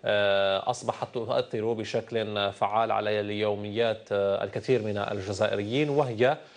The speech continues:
ولوج عالم النت. طبعا هو ظاهرة،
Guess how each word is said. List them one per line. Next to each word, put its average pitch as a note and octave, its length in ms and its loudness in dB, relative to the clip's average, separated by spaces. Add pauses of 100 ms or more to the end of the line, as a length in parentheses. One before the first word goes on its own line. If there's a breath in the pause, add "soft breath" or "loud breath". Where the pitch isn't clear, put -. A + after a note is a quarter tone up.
(200 loud breath)
ولوج C3 540 2
عالم A#2 720 2
النت. A2+ 480 -4
طبعا G#2 360 0
هو A2 360 0 (100)
ظاهرة، A2+ 440 2